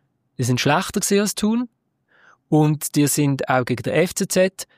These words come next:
ja, gehen der eins null in Führung, aber die zweite Halbzeit ist richtig schlecht gewesen. Und, ähm,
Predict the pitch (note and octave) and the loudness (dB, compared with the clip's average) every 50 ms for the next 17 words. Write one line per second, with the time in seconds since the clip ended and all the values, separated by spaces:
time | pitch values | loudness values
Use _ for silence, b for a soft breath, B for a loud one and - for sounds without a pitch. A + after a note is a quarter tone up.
0 | b b b b b b C3+ C#3 D#3 F#3 G#3+ - - _ _ _ _ - D#3+ D3+ | b b b b b b 0 0 2 2 0 -2 -6 _ _ _ _ 0 0 2
1 | C#3 D3 D#3 D3 D#3 D3+ - - D3 C#3 C3+ - - E3+ G3 A3+ A3+ F#3 - A#2 | 2 2 2 2 2 0 0 -2 -2 -2 -2 -2 0 0 0 0 0 0 -2 -2
2 | C3 C#3 C3 - D3 C#3 C#3+ D3 - D#3+ C3 A#2 C3 D3+ D#3+ - - D#3+ D3+ D3+ | 0 -2 -2 0 2 2 2 2 0 0 0 2 2 0 0 0 -2 -2 -2 -2
3 | C3 - C3+ B2 C#3+ G3 G#3+ - - - G3 - - - D#3+ D#3+ F#3 D#3+ - - | -2 -2 0 0 0 0 -2 -4 -6 -8 -6 -4 -2 0 2 2 2 0 -2 -6
4 | - - - G3+ G#3+ A#3 A3+ - _ _ _ b b b b b b b b b | -8 -4 -2 0 0 -2 -4 -8 _ _ _ b b b b b b b b b
5 | _ _ _ _ - D#3+ D#3 D3+ D3+ D3+ D3 D3 C#3+ - _ - C#3 C#3 C#3+ C#3+ | _ _ _ _ 4 6 6 6 6 4 4 2 0 -2 _ 2 2 4 4 2
6 | C#3 C#3 C#3 C#3 C#3 - | 2 0 0 -2 -4 -6